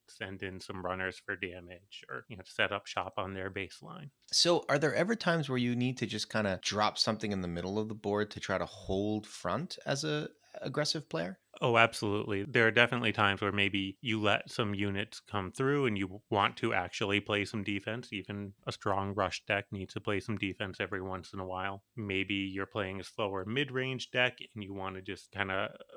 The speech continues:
Speaker 1: pause for a minute, play more conservatively to make sure that your units survive so that they can be buffed by something like an upgrade point or whatever. Just mindlessly attacking the baseline is definitely not the way to go. If you have the opportunity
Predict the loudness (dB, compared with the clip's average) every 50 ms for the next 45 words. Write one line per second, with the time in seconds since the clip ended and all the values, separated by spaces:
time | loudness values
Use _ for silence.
0 | -20 -10 4 6 8 8 8 8 4 2 0 2 2 2 2 0 0 -2 -2 -4
1 | -6 -10 -6 -4 -4 -2 -2 -2 -2 -2 -2 -2 -4 -6 -4 -4 -4 -2 -2 -2
2 | -2 -2 -4 -4 -2 -4 -4 -2 -4 -4 -6 -6 -8 -6 -2 0 0 0 -2 -2
3 | -4 -2 -2 -2 -4 -4 -4 -4 -4 -4 -6 -4 -6 -6 -8 -8 -6 -4 -4 -4
4 | -2 0 0 0 0 0 -2 -4 -4 -4 -4 -4 -2 -4 -2 -2 -2 -2 -2 -6
5 | -6 -4 -4 -4 -2 -2 -2 -4 -4 -6 -12 _ -6 -6 -6 -4 -6 -8 -6 -6
6 | -6 -4 -4 -4 -4 -6 -8 -10 -8 -8 -8 -10 -8 _ -10 -8 -8 -10 -10 -10
7 | -10 -10 -10 -12 -12 -12 -12 -10 -8 -6 -6 -6 -4 -4 -4 -6 -6 -6 -10 _
8 | _ _ -4 -2 -2 -2 0 -2 -2 -2 0 2 2 2 2 0 -2 -4 -6 -8
9 | -8 -8 -6 -6 -8 -2 2 2 2 2 0 -2 -6 -4 -6 -6 -4 -4 -6 -6
10 | -8 -10 -10 -8 -8 -8 -10 -6 -6 -4 -4 -4 -6 -8 -8 -6 -6 -4 -4 -4
11 | -6 -4 -6 -6 -4 -4 -4 -6 -4 -2 0 0 0 0 -2 -6 -10 _ -20 -20
12 | -20 _ _ -8 -8 -4 -2 -2 0 2 2 2 2 2 0 0 0 0 0 -4
13 | -6 -4 -4 -4 -4 -4 -2 -2 -4 -4 -6